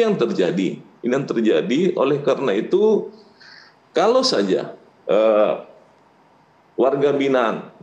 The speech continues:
atau yang di dalam ini bisa terpenuhi standarnya sesuai dengan kapasitasnya, maka pelayanan-pelayanan yang seperti kita harapkan ini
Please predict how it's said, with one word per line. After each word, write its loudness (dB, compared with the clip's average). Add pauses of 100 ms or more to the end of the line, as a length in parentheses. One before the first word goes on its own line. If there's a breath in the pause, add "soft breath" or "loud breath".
atau 0
yang 2
di 0
dalam 2
ini -2 (1200)
bisa 0
terpenuhi 0
standarnya 0
sesuai 0
dengan -2 (240)
kapasitasnya, -2 (640 loud breath)
maka 0
pelayanan-pelayanan 2
yang 0
seperti -4
kita 0
harapkan -2
ini 0